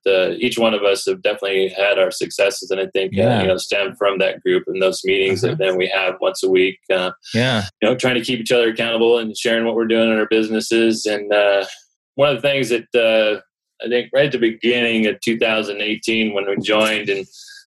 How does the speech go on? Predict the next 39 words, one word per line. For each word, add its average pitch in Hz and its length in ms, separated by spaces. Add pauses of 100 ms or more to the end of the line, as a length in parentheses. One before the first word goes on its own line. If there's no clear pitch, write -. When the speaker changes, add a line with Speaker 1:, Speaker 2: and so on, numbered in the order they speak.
(160)
Speaker 1:
I, 120 260
I 127 40
don't 135 140
know 107 100
why 107 260
it 104 120
wasn't 98 280
making 101 260
sense 104 300
to 107 60
me 98 140
before. 101 420
I - 40
mean, 101 240
we 101 140
had 107 280
the, 95 140
the 98 120
grocery 101 440
things 101 320
going 98 320
with 92 160
my 98 100
distributors, 98 880
and 95 160
so 98 180
that 98 100
we 101 120
were 95 80
relying 98 480
on 95 120
those 92 200
products. 95 460
But 95 140
then 107 160
I 117 80
was 101 280
heavily 104 460
into, 95 440